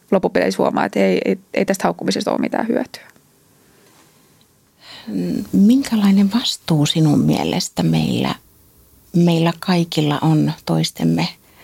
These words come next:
Speaker 2: syyllisyyden tunteesta tai häpeästä painon osalta?
Speaker 1: Ihan valtava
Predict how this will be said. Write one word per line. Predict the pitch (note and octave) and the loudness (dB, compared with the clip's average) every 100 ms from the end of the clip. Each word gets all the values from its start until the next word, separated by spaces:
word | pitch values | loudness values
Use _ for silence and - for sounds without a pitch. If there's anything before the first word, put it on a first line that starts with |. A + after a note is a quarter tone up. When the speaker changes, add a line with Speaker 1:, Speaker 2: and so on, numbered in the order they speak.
| - - - - - - | -20 -20 -20 -20 -20 -12
Speaker 2:
syyllisyyden | - F#3 D#3+ D#3+ D#3+ D#3 D#3 D#3+ | 2 4 4 2 0 0 0 0
tunteesta | - - - - F3 - E3+ | 0 -2 -2 -4 -4 -6 -6
tai | D#3+ D#3 | -2 -2
häpeästä | D#3+ E3 D#3+ - - - - F#3+ | -2 -4 -2 -4 -2 -6 -6 -8
painon | - D#3 D#3 D#3+ D3+ | -6 -4 0 0 0
osalta? | D3+ D#3+ C#3+ D#3 - - E3 - _ - - - - | -2 -6 -6 -10 -10 -10 -10 -10 _ -20 -20 -14 0
Speaker 1:
Ihan | A3 A3 | 4 4
valtava | G#3 F#3 F#3 F#3 | 4 2 2 2